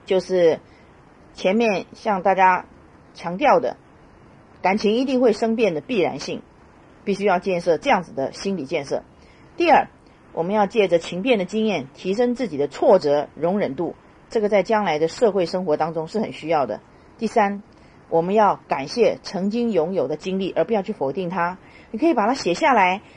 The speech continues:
你也可以把它写成歌词，哦，我觉得将来是非常好的回忆。第四，我们正好要借着在部队里面的生活，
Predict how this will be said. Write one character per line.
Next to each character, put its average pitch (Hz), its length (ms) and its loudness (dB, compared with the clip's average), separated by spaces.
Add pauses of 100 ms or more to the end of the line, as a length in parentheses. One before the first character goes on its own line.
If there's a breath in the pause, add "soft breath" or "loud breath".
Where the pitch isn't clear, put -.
你 202 120 -2
也 240 80 4
可 254 100 4
以 226 40 6
把 160 140 -2
它 180 80 0
写 - 160 -4
成 180 220 -8
歌 294 180 0
词， 170 400 -10 (300 soft breath)
哦， 180 280 0
我 170 100 -2
觉 180 120 -4
得 190 80 2
将 196 160 -2
来 208 80 -4
是 170 260 -6
非 277 160 -2
常 170 200 -8
好 175 100 -10
的 - 100 -10
回 139 200 -6
忆。 160 180 -6 (480 soft breath)
第 214 100 -4
四， 190 280 -2 (440 loud breath)
我 175 120 0
们 190 180 -2
正 320 200 -2
好 147 200 -2
要 160 360 2
借 190 220 2
着 143 220 -2 (200)
在 196 180 0 (180)
部 269 180 -2
队 208 160 4
里 127 100 -6
面 165 160 -4
的 151 60 -8
生 180 240 -4
活， 123 260 -4